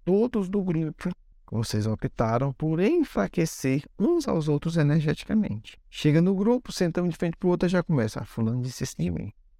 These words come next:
Olha, Beltrano. Ó, fulano falou isso só pra se exibir. Aí começa. Resultado, tá todo mundo exposto às trevas,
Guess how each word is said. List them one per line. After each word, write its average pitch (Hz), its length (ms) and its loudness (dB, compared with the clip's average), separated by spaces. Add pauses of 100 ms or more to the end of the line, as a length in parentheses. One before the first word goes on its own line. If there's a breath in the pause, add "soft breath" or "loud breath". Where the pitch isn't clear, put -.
Olha, 170 300 4
Beltrano. 110 600 0 (420)
Ó, 190 120 0
fulano 185 400 2
falou 165 360 0
isso 175 140 -2
só 170 140 0
pra 175 160 -2
se - 140 -6
exibir. 156 520 0
Aí 110 80 -2
começa. - 560 -2 (260)
Resultado, 277 600 2 (300)
tá 98 140 0
todo 190 340 4
mundo 160 360 2
exposto - 1000 -2
às - 260 -6
trevas, - 640 -6